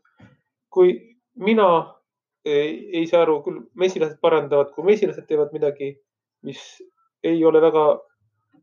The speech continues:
mul meel-, meeltmööda, siis ma parandan neid ja nii me üksteist,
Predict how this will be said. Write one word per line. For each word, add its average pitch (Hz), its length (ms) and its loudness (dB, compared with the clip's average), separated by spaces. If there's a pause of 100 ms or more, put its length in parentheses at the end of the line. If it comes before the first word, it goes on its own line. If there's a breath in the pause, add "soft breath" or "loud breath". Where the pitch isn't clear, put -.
mul 143 260 -4 (340)
meel-, 165 240 0 (160)
meeltmööda, 147 720 0
siis 151 200 -12 (240)
ma 147 140 -2
parandan 147 400 2
neid 180 260 -2
ja 170 160 0 (440)
nii 208 120 -2
me 202 140 0 (100)
üksteist, 226 640 -4